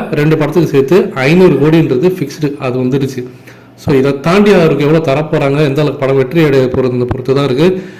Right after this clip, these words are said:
In case ரெண்டு படமும் பார்த்தீங்கன்னாக்கா ஒரு பிரம்மாண்டமான வெற்றி பெறுது, ஆயிரம் கோடிலாம் தொடுது அப்படின்னாக்கா தாராளமா அதுல ஒரு நூறு கோடி எடுத்து தாராளமா தருவாங்க தலைவருக்கு. So வெயிட் பண்ணி பார்ப்போம் ஃப்ரெண்ட்ஸ்.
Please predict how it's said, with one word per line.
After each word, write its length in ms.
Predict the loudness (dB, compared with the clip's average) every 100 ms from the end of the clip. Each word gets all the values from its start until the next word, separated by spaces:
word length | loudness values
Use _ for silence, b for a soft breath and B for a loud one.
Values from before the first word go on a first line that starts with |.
| B B 0
In 80 | 2 4
case 200 | 4 4 4
ரெண்டு 200 | 4 4 4
படமும் 300 | 4 2 2
பார்த்தீங்கன்னாக்கா 460 | 0 0 -2 0 0 0 0
ஒரு 100 | -2 -2
பிரம்மாண்டமான 680 | -4 0 0 2 0 2 2
வெற்றி 240 | 0 0 0
பெறுது, 260 | 2 4 4 2 B B B -8 -2
ஆயிரம் 280 | 0 0 0
கோடிலாம் 340 | 2 2 0
தொடுது 220 | -2 0 0
அப்படின்னாக்கா 480 | 0 0 -2 -2 -2 -2 -4 B B B B -4
தாராளமா 560 | -2 0 0 0 0 0 0 0
அதுல 200 | 0 2
ஒரு 100 | 0 0
நூறு 220 | 2 2 2
கோடி 140 | 2 2
எடுத்து 180 | 2 -2 -4
தாராளமா 460 | -2 -2 -2 -2 -2 -2
தருவாங்க 300 | -2 -2 -2
தலைவருக்கு. 460 | -2 0 0 0 -2 -4 B B -4
So 60 | 2
வெயிட் 180 | 4 4
பண்ணி 140 | 2 0
பார்ப்போம் 220 | -2 -4
ஃப்ரெண்ட்ஸ். 340 | -6 -8 -8